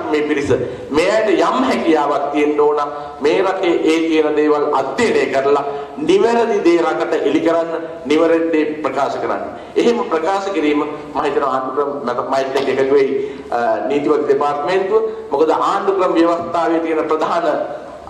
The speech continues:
අංගයක් දොළහ ඉඳලා දාහතර දක්වා කතා කරනවා. මානව අයිතිවාසිකම් ගැන නැත්නම් මිනිසුන්ගේ මූලික අයිතිවාසිකම් ගැන. ඒකේ කියනවා මිනිසුන්ට හිතීමේ, කතා කිරීමේ, එහා මෙහා යෑමේ අයිතිය තියෙනවා.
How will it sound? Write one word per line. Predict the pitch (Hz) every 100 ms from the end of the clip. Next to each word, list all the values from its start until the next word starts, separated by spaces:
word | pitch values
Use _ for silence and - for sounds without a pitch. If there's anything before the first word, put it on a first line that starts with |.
| -
අංගයක් | 127 185 165 147 - - - -
දොළහ | 131 160 165
ඉඳලා | 160 156 156 151 151 147
දාහතර | 143 143 151 147
දක්වා | 143 135 147
කතා | 135 131 135
කරනවා. | 143 151 180 202 196 - - - -
මානව | 127 135 175 185
අයිතිවාසිකම් | - 151 170 180 180 180
ගැන | 185 196 160
නැත්නම් | 147 147 147 147
මිනිසුන්ගේ | 147 147 151 143 131 127 -
මූලික | 135 170 185 170
අයිතිවාසිකම් | 165 170 202 208 -
ගැන. | 214 226 226 - - -
ඒකේ | 359 370
කියනවා | 185 190 180
මිනිසුන්ට | 170 175 202 180
හිතීමේ, | 170 170 180 202 190
කතා | 170 160 185
කිරීමේ, | 185 190 190 185 - - -
එහා | 175 175 202
මෙහා | 190 185
යෑමේ | 170 170 175 160
අයිතිය | 156 156 170
තියෙනවා. | 135 147 131